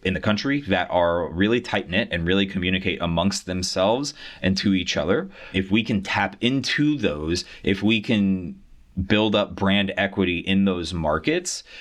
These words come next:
we're going to really amplify our message amongst that community,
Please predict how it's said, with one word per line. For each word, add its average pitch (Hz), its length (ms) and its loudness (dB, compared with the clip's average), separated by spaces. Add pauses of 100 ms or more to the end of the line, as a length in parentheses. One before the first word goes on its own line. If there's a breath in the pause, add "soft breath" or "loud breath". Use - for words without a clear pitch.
(160 loud breath)
we're 104 260 2
going 110 380 2
to 95 640 0
really 98 800 2
amplify 92 640 0
our 85 160 -2
message 87 460 0
amongst 90 300 -2
that 92 140 0
community, 90 640 0